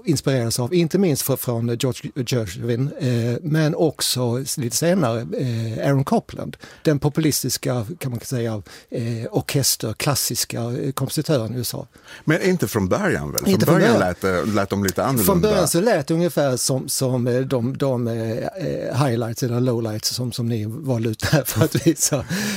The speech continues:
Speaker 1: Eh, det blev allt mer raffinerat med tiden. Men vad Brian Wilson var väldigt bra på var att få saker och ting som var komplicerade att låta enkla. Och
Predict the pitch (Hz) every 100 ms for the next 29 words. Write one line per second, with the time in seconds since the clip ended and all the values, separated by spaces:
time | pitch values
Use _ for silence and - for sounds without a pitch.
0 | 151 - 139 143 147 156 180 170 185 185
1 | - 185 170 180 180 156 143 170 165 131
2 | 117 110 135 135 - 135 104 117 185 185
3 | 180 196 196 220 147 160 160 180 180 202
4 | 170 156 - 135 139 147 131 - 143 117
5 | 156 143 - 135 135 120 135 - 127 131
6 | 151 123 - 120 131 - 143 117 104 117
7 | - 139 123 143 - 185 143 131 - 170
8 | - _ _ _ _ _ -